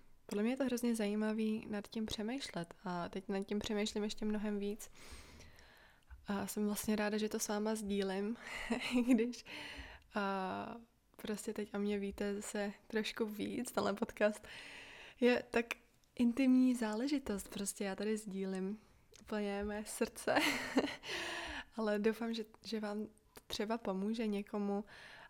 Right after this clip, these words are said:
a uvidíte jako, že jo, ty jo,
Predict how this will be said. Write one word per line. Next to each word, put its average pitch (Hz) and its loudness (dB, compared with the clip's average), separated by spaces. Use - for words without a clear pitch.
a 185 -2
uvidíte 214 -2
jako, 208 -4
že 196 -2
jo, 285 -2
ty 254 4
jo, 202 0